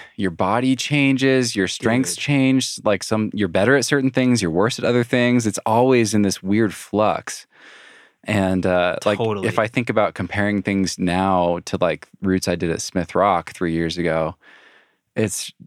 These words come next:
Speaker 1: compl-, it's, like, not even the same person.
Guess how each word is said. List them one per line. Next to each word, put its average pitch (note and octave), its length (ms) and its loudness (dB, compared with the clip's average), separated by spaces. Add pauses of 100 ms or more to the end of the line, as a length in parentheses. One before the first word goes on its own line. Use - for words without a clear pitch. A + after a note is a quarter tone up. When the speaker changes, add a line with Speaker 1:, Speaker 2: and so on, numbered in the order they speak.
Speaker 1:
compl-, - 400 -2
it's, A#2+ 200 -2
like, A#2 180 0
not A#2+ 180 0
even A2 160 0
the F#2 80 0
same F2+ 340 -2 (100)
person. - 440 -4